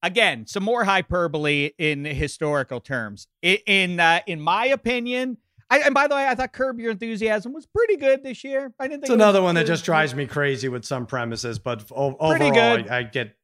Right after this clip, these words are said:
Speaker 2: more laughs out of that than anything. But yeah.
Speaker 1: I guess, yeah. I just, it, you know, I think that one should be nominated, uh,
Speaker 2: Mm-hmm.
Speaker 1: Always Sunny. And if I may,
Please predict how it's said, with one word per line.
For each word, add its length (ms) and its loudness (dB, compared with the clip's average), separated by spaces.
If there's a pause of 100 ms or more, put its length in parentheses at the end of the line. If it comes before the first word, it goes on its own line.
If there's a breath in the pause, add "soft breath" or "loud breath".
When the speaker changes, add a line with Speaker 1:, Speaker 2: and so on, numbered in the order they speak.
(180)
Speaker 2:
more 240 -4
laughs 400 -2
out 120 -12
of 80 -12
that 200 -12
than 140 -16
anything. 340 -16
But 180 -12
yeah. 180 -8 (400 soft breath)
Speaker 1:
I 180 6
guess, 360 2
yeah. 180 4
I 100 2
just, 200 -4
it, 240 -4 (300)
you 140 -2
know, 340 -2
I 100 4
think 200 -2
that 180 4
one 120 -4
should 140 -12
be 140 -6
nominated, 840 -2
uh, 140 0
Speaker 2:
Mm-hmm. 80 -8 (120)
Speaker 1:
Always 320 0
Sunny. 440 0 (340 soft breath)
And 260 4
if 180 2
I 160 2
may, 500 -4